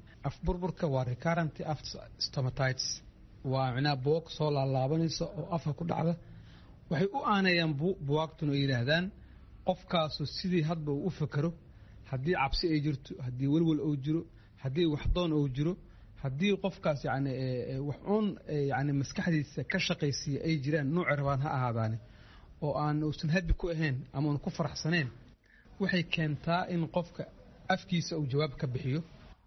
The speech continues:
oo boogahaas ay ka soo baxaan. Waxaa kaleeto iyagana, eh, qayb ka ah anemiyada kaleeto, qofka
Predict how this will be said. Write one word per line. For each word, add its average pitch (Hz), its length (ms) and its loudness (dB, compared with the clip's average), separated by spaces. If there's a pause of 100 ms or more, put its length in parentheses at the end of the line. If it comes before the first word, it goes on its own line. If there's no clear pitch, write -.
(160)
oo 147 240 0
boogahaas 156 440 0
ay 135 80 0
ka 147 100 -2
soo 131 180 -2
baxaan. 113 360 -6 (640)
Waxaa 180 220 0
kaleeto 208 440 2
iyagana, 180 420 4 (180)
eh, 139 520 -4 (220)
qayb 202 260 2
ka 208 140 -4
ah 170 100 -4 (160)
anemiyada 170 540 4
kaleeto, 131 380 -6 (580)
qofka - 400 -2